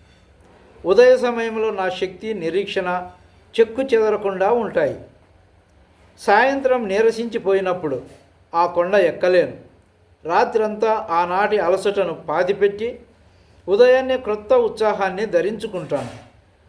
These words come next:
పరిశుద్ధమైన ప్రాతకాలముతో మొదలైన దినం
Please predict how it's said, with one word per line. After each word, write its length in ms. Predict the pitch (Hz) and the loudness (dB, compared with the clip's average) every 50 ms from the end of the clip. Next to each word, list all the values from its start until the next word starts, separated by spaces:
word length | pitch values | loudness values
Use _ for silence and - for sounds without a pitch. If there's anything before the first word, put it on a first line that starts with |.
| _ _ | _ _
పరిశుద్ధమైన 840 | 175 190 202 196 247 254 208 196 190 - 220 220 220 220 208 208 208 | -2 -2 0 2 0 -2 -2 2 2 2 2 2 -2 -4 -4 -4 -6
ప్రాతకాలముతో 1160 | 208 - 180 180 190 190 214 208 202 208 - 196 185 185 190 180 180 175 175 165 139 131 - - - - - - - _ _ _ _ _ _ | -4 -2 -2 -2 0 0 -2 -4 -4 -2 -2 0 0 2 0 -2 -2 0 0 2 2 0 -2 -8 -16 -20 -20 -20 -20 _ _ _ _ _ _
మొదలైన 540 | 151 175 202 220 233 233 247 240 247 247 247 | 0 2 2 4 4 4 4 2 2 0 -2
దినం 460 | - 151 160 190 208 220 190 143 107 | -4 -4 -4 -2 -2 -2 -4 -4 -10